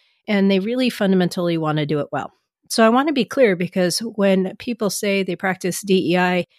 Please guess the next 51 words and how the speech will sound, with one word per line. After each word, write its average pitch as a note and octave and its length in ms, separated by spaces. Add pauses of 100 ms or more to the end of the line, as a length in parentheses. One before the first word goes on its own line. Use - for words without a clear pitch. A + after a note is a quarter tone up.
(460)
it A3+ 180
really A#3 360
is F#3 200
kind F#3+ 180
of E3 100
that - 180
second G3+ 420
line D#3 380
of D#3 100
how G3+ 300
do F#3 200
they E3 200
practice F#3 540
it? D#3+ 240 (540)
There F#3 240
are F#3 100
many F#3+ 340
different F3 380
ways E3+ 240
to E3 120
practice F3 460
it. E3+ 240
There F3 140
are E3 60
people F3+ 280
much E3+ 240
smarter F3+ 460
than E3 220
I E3 220
when D#3+ 140
it E3+ 120
comes E3+ 380
to F3 120
policies, F3 540
procedures, F3 680 (140)
analytics, E3+ 680
equity, E3+ 500
and D#3 120
measuring E3 420
those D#3 220
things. F3 420 (500)
And F3+ 320
there F3 160
are E3+ 60
people E3+ 480
who F3 200
have E3 180
lived E3+ 240
experiences F3+ 840
that E3+ 140
are E3+ 320